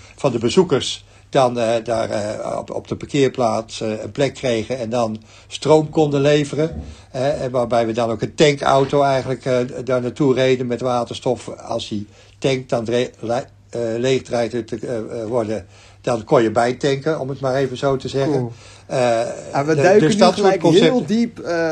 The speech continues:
Speaker 2: we duiken nu gelijk
Speaker 1: Ja,
Speaker 2: heel
Speaker 1: ja,
Speaker 2: diep
Speaker 1: ja.
Speaker 2: in de toepassing, eh, van waterstof. Want inderdaad, eh, je bent natuurlijk met enorm veel, eh, waterstofprojecten bezig. En als, eh, een, als er een nieuw artikel wordt gepubliceerd, staat daar vaak mede onder Ad van Wijk.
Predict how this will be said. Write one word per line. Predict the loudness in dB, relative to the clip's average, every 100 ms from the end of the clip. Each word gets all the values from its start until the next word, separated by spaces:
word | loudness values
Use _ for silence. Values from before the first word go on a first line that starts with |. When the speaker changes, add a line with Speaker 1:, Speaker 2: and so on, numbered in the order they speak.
| -2
Speaker 2:
we | -4 0
duiken | 2 2
nu | 0
gelijk | 2 4
Speaker 1:
Ja, |
Speaker 2:
heel | 6 6
Speaker 1:
ja, | 6
Speaker 2:
diep | 6 4
Speaker 1:
ja. | 2
Speaker 2:
in | 2
de | 2
toepassing, | 0 0 4 4 2 -2 -2 -2
eh, | -2 -2 -4 2
van | 2 4
waterstof. | 6 6 6 2 -2 -4 -2
Want | -2 -2
inderdaad, | -2 4 6 6 4 -8 -20 -20 -6
eh, | -2
je |
bent | 0 -2
natuurlijk | -2 -2 -4 -8
met | -6 -2
enorm | 0 4 6 6 6
veel, | 4 2 2 -2
eh, | -4 2
waterstofprojecten | 6 6 4 -6 -6 0 2 2 0
bezig. | 2 2 2 -2 -6
En | -6
als, | 0 0 2
eh, | 0 0 0 -2 -4
een, | -4 -4 -4 -4
als | -4 -2
er |
een | 0
nieuw | 2 2
artikel | 2 0 0 0
wordt | 0 -2
gepubliceerd, | -6 -4 -2 -2 -2 -2 -2 -6 -16 -20
staat | -14 6 6 8
daar | 4 4
vaak | 6 6 6
mede | 4 6 6 4
onder | 0 0 2
Ad | 2 2
van | 0 0
Wijk. | 0 -2 -4